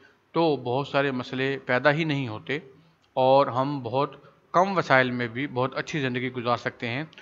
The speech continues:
और अपनी इजाफी ज़रूरियात को भी पूरा कर सकते हैं। इसके अलावा असल मकसद ही अगर देखा जाए तो होम इकोनॉमिक्स का ये है कि हम अपने वसाइल और अपनी ज़रूरियात में एक ऐसा तवाज़ुन बरकरार रखें जिससे हमारी ज़िंदगी बिल्कुल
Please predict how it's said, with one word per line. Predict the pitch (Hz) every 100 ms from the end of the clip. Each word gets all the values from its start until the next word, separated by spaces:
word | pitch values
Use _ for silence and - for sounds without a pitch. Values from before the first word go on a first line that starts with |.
| - _ -
और | 135 147
अपनी | 135 147 156
इजाफी | 147 151 147 151
ज़रूरियात | 131 123 123 123
को | 135
भी | 127 131
पूरा | 131 127
कर | 120 117
सकते | 117 - 110
हैं। | 107 107 _ _ - - _ -
इसके | 143 165
अलावा | 156 156 156 160 160 _ -
असल | - 165 151
मकसद | 131 - 165
ही | 147
अगर | 147 143
देखा | 135 135 139
जाए | 135 135
तो | 127
होम | 131
इकोनॉमिक्स | 131 127 127 123
का | 123
ये | 117 151
है | 120 113
कि | - - - _ 120
हम | 135 139
अपने | 127 139
वसाइल | 120 117 120 127 156 - -
और | 143 160
अपनी | 127 135
ज़रूरियात | 120 113 113 113 135 131
में | 120 127 151 - - _ 151
एक | 143
ऐसा | 170 165 156
तवाज़ुन | 135 135 151 160
बरकरार | 131 127 127 123
रखें | 123 139
जिससे | 131 139
हमारी | 127 123 147
ज़िंदगी | 127 113 120 123
बिल्कुल | 147 160 139 147 147